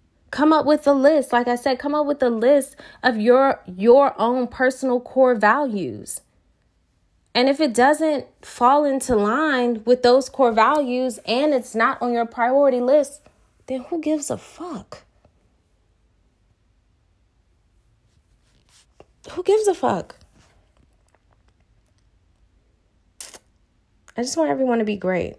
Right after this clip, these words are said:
okay? <laughs> And I think that we've all, myself included, have just been giving way too many fucks about the wrong thing. All right?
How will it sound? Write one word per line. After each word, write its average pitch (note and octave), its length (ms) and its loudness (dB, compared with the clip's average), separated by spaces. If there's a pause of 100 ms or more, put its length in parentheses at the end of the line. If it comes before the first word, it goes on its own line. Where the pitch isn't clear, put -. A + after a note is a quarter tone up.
okay? G#3+ 640 -6
<laughs> - 60 -20 (520)
And D4 140 0
I D4+ 100 0
think D#4 220 0
that D4 160 2
we've C4+ 360 -2
all, A3+ 500 2 (100)
myself C4 540 0
included, G#3+ 640 -4 (240)
have A3+ 180 -4
just A3 240 -4
been G#3 180 -2
giving A#3 560 -4 (280)
way G3 320 2
too G#3+ 180 -6
many E3 200 -6
fucks D3+ 320 -8
about C#3+ 220 -10
the C#3 80 -12
wrong C3 280 -12
thing. - 320 -16 (800)
All G#3 80 -6
right? D#4 320 -6